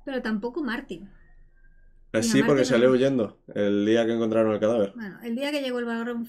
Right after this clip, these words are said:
Speaker 1: el varón Ferenc, prior del monasterio, se comportó de manera sospechosa. Puede que tuviera un móvil.
Speaker 2: Esa declaración es muy impactante, Andrea, pero no tenemos, bueno, tenemos prueba de que lo, lo escondió esa mierda,
Speaker 1: Sí.
Speaker 2: sí.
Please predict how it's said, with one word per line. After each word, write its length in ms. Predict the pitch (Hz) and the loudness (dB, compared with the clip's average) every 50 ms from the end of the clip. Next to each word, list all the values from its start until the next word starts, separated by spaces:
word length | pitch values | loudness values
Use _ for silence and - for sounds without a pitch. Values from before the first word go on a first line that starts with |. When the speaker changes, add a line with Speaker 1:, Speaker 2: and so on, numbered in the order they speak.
| - - | -10 -8
Speaker 1:
el 160 | 247 226 226 | -6 -4 -4
varón 360 | 220 220 226 277 311 320 320 | -4 -6 -6 -4 -4 -4 -4
Ferenc, 420 | - - 226 233 269 302 294 - | -6 -6 -8 -6 -6 -6 -8 -8
prior 180 | - 214 226 247 | -8 -6 -6 -6
del 80 | 262 247 | -6 -6
monasterio, 320 | 233 220 202 - 302 285 | -8 -8 -10 -10 -10 -10
se 60 | 277 | -8
comportó 260 | 254 220 214 208 220 | -8 -8 -8 -8 -8
de 60 | 247 247 | -8 -8
manera 240 | 240 233 233 226 | -6 -6 -6 -6
sospechosa. 500 | 214 233 220 - 208 190 - 160 160 185 | -8 -10 -10 -12 -12 -14 -14 -16 -16 -14
Puede 140 | 185 208 233 247 | -12 -10 -8 -8
que 60 | 233 | -8
tuviera 200 | 233 220 214 202 | -8 -8 -8 -8
un 80 | 185 156 | -10 -12
móvil. 340 | 147 139 139 - - _ _ _ _ _ _ _ _ _ _ _ _ _ _ _ _ _ _ _ _ _ _ _ _ _ _ _ _ _ - - _ _ _ _ _ - - - - - - - - | -14 -18 -20 -20 -20 _ _ _ _ _ _ _ _ _ _ _ _ _ _ _ _ _ _ _ _ _ _ _ _ _ _ _ _ _ -20 -20 _ _ _ _ _ -20 -20 -20 -20 -20 -10 0 0
Speaker 2:
Esa 220 | 143 131 139 131 | 2 2 4 4
declaración 480 | 123 120 110 113 113 107 - 131 135 151 | 4 4 4 4 2 2 2 0 -2 -2
es 100 | 139 139 | -2 0
muy 140 | 147 147 | 0 0
impactante, 420 | 139 123 123 113 - 151 147 123 104 | 2 0 0 -2 0 -2 -2 0 0
Andrea, 240 | 101 110 113 107 98 | 0 0 0 0 0
pero 140 | 90 90 92 | 0 -2 -4
no 80 | 98 | -4
tenemos, 400 | 101 104 95 92 90 87 - - - | -4 -4 -4 -6 -8 -10 -12 -12 -6
bueno, 300 | 135 151 165 123 98 - - - - - - - - - - - - - - - - - | -2 -2 -2 -2 -2 -6 -14 -20 -20 -20 -20 -20 -20 -20 -20 -20 -20 -20 -20 -20 -20 -10
tenemos 320 | - 123 117 135 156 160 160 | -6 -4 -2 -2 -2 -2 0
prueba 240 | - 170 170 175 | 2 2 4 4
de 100 | 175 143 | 2 2
que 80 | 117 123 | 0 0
lo, 180 | 120 117 117 117 | 0 0 0 0
lo 160 | 117 117 117 | -2 -2 -2
escondió 440 | 117 110 110 - 120 110 113 127 143 | -2 -4 -4 -4 -4 -2 0 2 2
esa 200 | 143 143 - 127 | 0 0 -2 -2
mierda, 300 | 117 120 123 117 110 107 | -2 -2 -2 -2 -2 -2
Speaker 1:
Sí. 420 | 104 104 104 101 104 104 101 101 - 294 - | -2 -2 -2 -2 -2 -2 -4 -4 -4 -6 -6
Speaker 2:
sí. 200 | 113 113 110 | -4 -4 -6